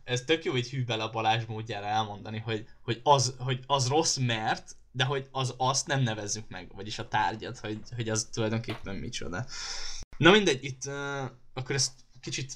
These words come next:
fejezzük be ezt a témát, mert ezt órákig el lehetne erről beszélgetni. Ö,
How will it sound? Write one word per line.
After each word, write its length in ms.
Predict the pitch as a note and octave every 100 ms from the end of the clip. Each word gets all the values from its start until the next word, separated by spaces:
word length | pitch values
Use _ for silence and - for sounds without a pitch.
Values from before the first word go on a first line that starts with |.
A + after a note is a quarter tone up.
| -
fejezzük 420 | A#2 D3 C#3 A#2+ G#2+
be 80 |
ezt 160 | A2+ -
a 40 |
témát, 320 | B2 A2+ A2+ A#2
mert 120 | A#2
ezt 200 | - A#2
órákig 420 | B2+ A2+ A#2+ A2+
el 100 | G#2+
lehetne 300 | A2 A#2 A#2
erről 280 | A2 A2 G2
beszélgetni. 720 | G#2+ - A2 A2 C3 D#3+ E3+ - - -
Ö, 200 | A#2+